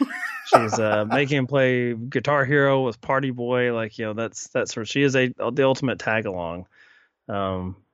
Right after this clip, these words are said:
Speaker 2: but now, that, now the only problem with, I still have with it, Dave, is I didn't like the ending, and I still don't. I really don't like the last shot of this. I don't.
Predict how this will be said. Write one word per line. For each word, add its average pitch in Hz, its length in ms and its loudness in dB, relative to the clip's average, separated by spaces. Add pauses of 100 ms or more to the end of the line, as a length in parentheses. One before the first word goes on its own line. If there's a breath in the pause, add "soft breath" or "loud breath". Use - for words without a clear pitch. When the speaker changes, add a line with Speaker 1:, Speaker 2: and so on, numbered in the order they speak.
(100)
Speaker 2:
but 107 240 2
now, 120 320 2
that, 139 240 2
now 208 160 4
the 240 140 4
only 220 180 2
problem 185 260 -2
with, 165 160 -2
I 120 120 -6
still 165 300 0
have 143 220 -2
with 147 160 -6
it, 131 80 -6
Dave, 131 220 -2
is 113 80 -8
I 101 80 -2 (280)
didn't 160 220 2
like 165 180 0
the 139 120 -4
ending, 139 260 0
and 104 80 -2
I 92 40 -2
still 107 280 -4
don't. 90 340 -6
I - 140 -12
really 135 340 4
don't 120 220 0
like 117 200 -2
the 98 100 -4
last 101 320 0
shot 95 280 -2
of 85 80 -10
this. 78 440 -8
I 98 80 -6
don't. 98 280 -4